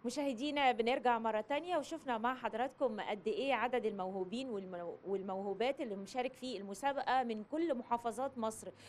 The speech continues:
ودي أحلى حاجة بالفعل، لأن زي ما دايما بنقول مصر عطاءة، يعني فيها كتير من المواهب الفنية في كل مكان على أرض مصر. كمان زي ما شفنا عدد كبير من كبار الفنانين، يعني شفنا الموسيقار الكبير هاني شنودة، الفنانة سيمون،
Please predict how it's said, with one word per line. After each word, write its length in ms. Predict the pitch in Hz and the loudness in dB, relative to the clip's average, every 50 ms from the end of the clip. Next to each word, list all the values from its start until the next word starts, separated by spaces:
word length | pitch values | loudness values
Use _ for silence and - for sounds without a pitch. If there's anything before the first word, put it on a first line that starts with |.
| - 269 - | -18 -10 0
ودي 480 | - 220 226 214 220 190 220 302 294 - | 2 6 6 6 6 4 2 2 2 2
أحلى 220 | - - 277 240 | 2 2 0 -2
حاجة 340 | 214 - 262 277 277 233 247 | 0 2 2 4 4 4 4
بالفعل، 400 | 254 214 202 - - 269 285 277 | 2 0 -4 -2 0 0 2 2
لأن 300 | 240 220 208 185 202 214 | 0 0 0 -2 -2 0
زي 180 | 202 254 262 262 | 0 2 2 2
ما 100 | 240 233 | 2 2
دايما 260 | - 262 285 269 262 | 2 0 2 0 -2
بنقول 460 | 226 185 208 196 123 240 277 277 247 | -4 -4 -4 -6 -4 -4 -4 -2 -2
مصر 320 | 226 220 262 262 - - 226 | -2 -2 -2 -2 0 0 2
عطاءة، 560 | 190 214 - - 254 262 262 - - 196 190 | 2 2 0 2 4 4 4 4 4 2 0
يعني 440 | 185 190 190 185 196 202 196 196 - - - - - - | 2 0 0 -2 -2 -4 -6 -8 -8 -10 -16 -12 -4 0
فيها 180 | 302 311 277 | 2 4 4
كتير 340 | 247 - - 294 339 381 320 | 2 0 -2 0 0 0 2
من 140 | 262 269 262 | 0 0 0
المواهب 520 | 254 233 226 214 226 247 294 302 269 208 | 0 0 0 2 2 2 2 2 0 -2
الفنية 520 | 233 214 - 233 202 220 254 285 285 277 254 | -4 -4 -4 -4 -2 0 0 0 0 0 -2
في 300 | 254 - 226 220 220 214 - | -2 -4 -6 -8 -8 -6 -4
كل 320 | 302 320 330 339 294 262 240 | -2 0 2 2 2 2 2
مكان 400 | 240 233 - 269 269 285 277 254 | 0 0 0 0 0 0 0 0
على 180 | 214 202 202 190 - | 0 0 0 0 2
أرض 200 | 247 254 - 220 | 0 0 0 -2
مصر. 320 | 208 202 202 - - - - - - - - - - - | -4 -4 -4 -6 -8 -12 -14 -14 -16 -18 -18 -4 2 2
كمان 340 | 240 226 240 269 320 349 | 4 4 4 4 2 2
زي 240 | 294 302 311 320 330 | 2 4 4 4 2
ما 120 | 311 277 277 | 0 -4 -2
شفنا 340 | - 349 349 - 339 311 | -2 -4 -4 -4 -2 0
عدد 320 | 294 285 240 269 262 294 277 - - | 0 2 2 2 2 0 -2 -2 -6
كبير 280 | 240 202 277 339 370 359 | -6 -2 -2 0 0 -2
من 200 | 294 294 294 294 | -2 -4 -4 -4
كبار 340 | - - 285 214 262 294 302 | -4 -4 0 2 4 4 4
الفنانين، 680 | 302 285 - - 254 240 233 233 240 285 339 349 285 233 | 2 -2 -2 -2 -2 0 0 0 -2 -2 -4 -4 -4 -2
يعني 360 | 220 196 202 196 202 196 - - - - - | -2 -4 -4 -4 -6 -6 -8 -10 -14 -14 -6
شفنا 260 | - 330 262 226 269 | -4 -4 -2 0 0
الموسيقار 480 | 247 226 220 226 - 262 - - 277 285 | -2 -2 -4 -6 -8 -4 0 2 2 2
الكبير 440 | 262 262 226 - 220 214 254 262 247 | 2 -2 -6 -6 -6 -4 -2 0 2
هاني 220 | 254 247 240 240 | 2 2 0 0
شنودة، 680 | 220 - - 233 247 254 247 208 240 233 226 226 226 | -4 -4 -2 0 0 2 2 4 4 4 4 4 4
الفنانة 640 | 214 233 226 - 233 220 247 262 254 254 247 240 240 | 2 2 0 -2 -2 0 0 0 2 2 2 2 0
سيمون، 300 | 240 - - 247 220 | 0 -2 -4 -4 0